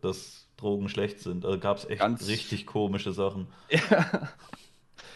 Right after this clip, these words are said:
Speaker 2: Ja, ich, ich glaub halt, das ist auch irgendwie der falsche Ansatz, ähm, so Angst und Schrecken vor Drogen zu verbreiten, weil, ähm,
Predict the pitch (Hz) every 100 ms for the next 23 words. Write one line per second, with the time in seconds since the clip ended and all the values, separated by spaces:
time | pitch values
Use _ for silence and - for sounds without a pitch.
0 | - - _ _ _ _ - 110 110 113
1 | - - - - 123 160 160 147 139 143
2 | 139 131 135 131 127 - _ _ _ _
3 | _ _ _ _ _ _ _ _ 101 110
4 | 120 123 - 127 117 120 - 107 107 107
5 | 107 104 101 _ - - - - - -
6 | - 113 - 127 - 120 - 123 113 113
7 | 101 104 117 117 120 104 98 101 107 113
8 | 101 101 92 - 98 101 101 98